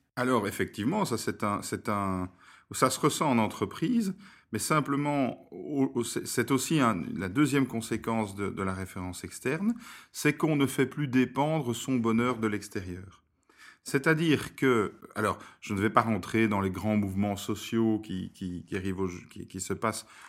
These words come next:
euh, surtout pour le moment en, en Belgique, mais on voit que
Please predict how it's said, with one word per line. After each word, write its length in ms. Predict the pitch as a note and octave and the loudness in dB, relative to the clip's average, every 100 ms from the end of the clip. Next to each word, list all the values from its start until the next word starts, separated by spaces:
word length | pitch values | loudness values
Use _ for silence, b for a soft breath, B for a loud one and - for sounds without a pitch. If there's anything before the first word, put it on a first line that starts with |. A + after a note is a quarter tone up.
| B - | B -20
euh, 40 | - | -12
surtout 340 | - F#2+ A#2 | -10 -6 -4
pour 180 | F#2+ G2 | -2 0
le 80 | F#2+ | 0
moment 840 | F#2 F#2+ G2 G2 - F#2 F2 E2 | 0 0 -2 -2 -4 -4 -4 -6
en, 60 | - | -6
en 60 | |
Belgique, 500 | F#2 G2 A2 G3 G#3 - B B B G#2+ | -2 -2 -2 -4 -6 -12 B B B 2
mais 460 | A#2 C#3 D3+ - - | 4 6 4 2 0
on 140 | B2 | 2
voit 280 | A#2+ B2+ F#3 | 4 6 4
que 720 | F#3+ - D3 D3+ E3+ F#3 F#3+ | 4 -2 2 4 4 2 -2